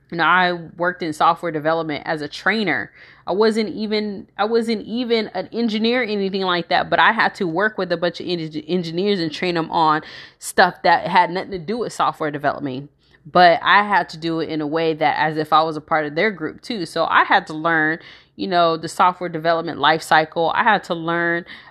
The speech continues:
um, you know, project management, uh, Scrum. Uh,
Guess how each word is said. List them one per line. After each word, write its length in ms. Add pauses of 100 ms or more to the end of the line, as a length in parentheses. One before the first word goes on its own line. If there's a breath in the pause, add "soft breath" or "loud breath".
um, 500
you 140
know, 140
project 440
management, 720
uh, 300
Scrum. 680 (380 loud breath)
Uh, 460